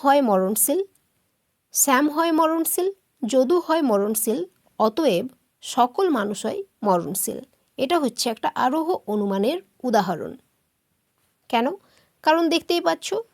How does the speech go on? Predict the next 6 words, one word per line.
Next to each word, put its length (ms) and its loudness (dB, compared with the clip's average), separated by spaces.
যে 220 0
সিদ্ধান্তটা 880 0
একাধিক, 600 4
মানে 200 -2
একের 400 -2
অধিক 360 2